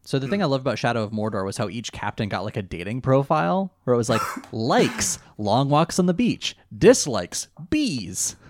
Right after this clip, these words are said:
Speaker 2: And every time you, like, clicked on them, the, like, there would be, like, a war chant of their name.
Speaker 1: Yeah,
Speaker 2: Which
Speaker 1: yeah,
Speaker 2: I
Speaker 1: yeah,
Speaker 2: thought
Speaker 1: yeah.
Speaker 2: was really cool.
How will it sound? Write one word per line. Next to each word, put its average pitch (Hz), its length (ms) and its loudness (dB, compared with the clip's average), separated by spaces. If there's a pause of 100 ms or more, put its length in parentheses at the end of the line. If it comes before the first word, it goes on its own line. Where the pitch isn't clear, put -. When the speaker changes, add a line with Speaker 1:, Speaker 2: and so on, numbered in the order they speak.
(260)
Speaker 2:
And 202 680 -4
every 254 220 4
time 208 280 2
you, 190 60 6
like, 170 300 4
clicked - 280 -2
on 160 180 6
them, 127 260 4
the, 131 180 0
like, 113 400 0 (220)
there 156 220 4
would 156 100 4
be, 160 120 4
like, 147 260 2
a 147 60 4
war 131 440 4
chant 110 440 -4
of 127 300 0
their 123 200 -4
name. 110 460 -8 (320)
Speaker 1:
Yeah, 151 300 -2
Speaker 2:
Which 143 160 -2
Speaker 1:
yeah, 147 60 4
Speaker 2:
I - 40 4
Speaker 1:
yeah, 139 60 0
Speaker 2:
thought 139 120 8
Speaker 1:
yeah. 123 60 4
Speaker 2:
was - 120 -4
really 117 180 -4
cool. - 480 -14